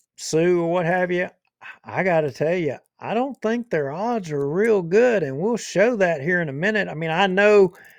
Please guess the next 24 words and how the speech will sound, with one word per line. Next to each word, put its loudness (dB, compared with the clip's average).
I 2
know 0
Charles 2
Jacobs 0
is -4
not -2
one -2
to, -4
uh, -4
actually -4
read -4
the -6
state -4
constitution -6
and -6
all, -2
as -4
pointed -2
out -2
here -4
earlier, 0
but -4
w-, -10
we'll, 0